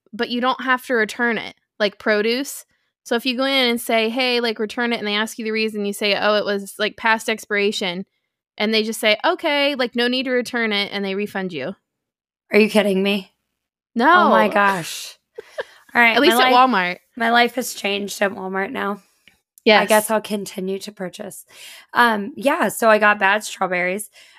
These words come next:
Speaker 2: I've gotten bad watermelon where you cut it open and it's like, it's, like, it has spoiled.
Speaker 1: Like, dry?
Speaker 2: Yeah, it's almost like it's changed color.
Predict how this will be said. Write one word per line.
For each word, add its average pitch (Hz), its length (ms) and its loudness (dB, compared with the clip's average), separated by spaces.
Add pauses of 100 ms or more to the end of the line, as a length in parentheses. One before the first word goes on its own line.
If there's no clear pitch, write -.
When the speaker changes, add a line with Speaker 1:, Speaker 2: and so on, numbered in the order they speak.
(140)
Speaker 2:
I've 202 140 -4
gotten 208 320 2
bad 196 460 4
watermelon 185 920 -2
where 202 140 -2
you 208 120 -2
cut - 240 -8
it 202 140 -2
open 208 680 0
and 185 200 -4
it's 190 280 -4
like, 180 380 -4 (560)
it's, - 460 -2 (1200)
like, 208 240 2
it 208 80 -2
has 202 180 -4
spoiled. 208 400 2
Speaker 1:
Like, 214 160 4
dry? 196 720 4 (500)
Speaker 2:
Yeah, 262 520 2 (120)
it's 240 200 -4
almost 269 440 -4
like 240 340 -4 (340)
it's 240 260 -6
changed 277 560 -4
color. 196 520 -2